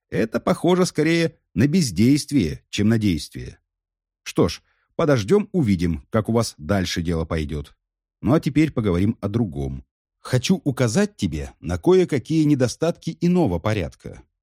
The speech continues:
Сюда я приехал познакомиться с тобой, обнюхаться, как говорится, и побеседовать по душам. Парень ты грамотный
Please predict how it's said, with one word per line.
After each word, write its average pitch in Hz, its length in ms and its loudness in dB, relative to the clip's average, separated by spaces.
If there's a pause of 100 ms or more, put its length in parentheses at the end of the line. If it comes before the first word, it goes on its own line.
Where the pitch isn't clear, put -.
(420)
Сюда 151 420 -2
я 110 180 2
приехал 147 380 0
познакомиться 131 640 -2
с - 80 -8
тобой, 120 500 -4 (160)
обнюхаться, 120 600 0
как 80 180 -4
говорится, 80 600 -4 (220)
и 156 80 2
побеседовать 180 720 0
по - 80 -4
душам. 71 640 -6 (440)
Парень 127 360 2
ты 85 80 -4
грамотный 156 800 0